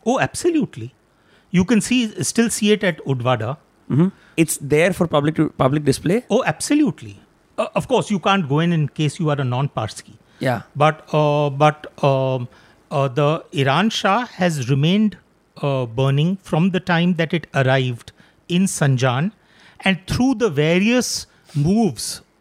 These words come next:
Speaker 1: uh, because of various political wrangling that happened, uh, the, the fire had to bo-, be moved during the attacks of, uh, Sultan Begada. Uh, it had to be moved to Barot, it had to be moved to Broch, it had to be moved to Navsari,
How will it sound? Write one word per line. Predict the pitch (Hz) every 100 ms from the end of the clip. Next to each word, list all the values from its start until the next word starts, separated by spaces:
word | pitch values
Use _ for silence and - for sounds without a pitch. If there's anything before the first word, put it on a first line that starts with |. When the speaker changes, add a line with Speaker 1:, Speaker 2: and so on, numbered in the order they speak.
| _ -
Speaker 1:
uh, | 156 151
because | 135 139 - 180 170
of | 180
various | 131 151 160 190 -
political | - 156 160 180 202 170
wrangling | 135 151 175 185 156 156
that | 156 -
happened, | 180 - 202 127 - - - - - _
uh, | 165 156 156 147
the, | 151 156 170
the | 147
fire | - 151 180 185
had | 180 -
to | 175
bo-, | 160 180 151
be | 139 165
moved | 151 175 139
during | 151 160 175 160
the | 160 170
attacks | - - 160 - -
of, | 175 - - - - _
uh, | 151 143 131 127
Sultan | - 160 143 151 151 139
Begada. | 139 139 139 143 143 - - - _ _ -
Uh, | 143 143 170
it | 156
had | - 156 -
to |
be | 151 165
moved | 147 156 -
to | 160
Barot, | 123 135 143 156 147 156
it | 143
had | 147 -
to | 143
be | 151
moved | 143 143 -
to | 147
Broch, | 117 151 151 147 -
it | -
had | 139 -
to | 143
be | 151
moved | 143 151 -
to | 156
Navsari, | 139 127 - 185 160 147 139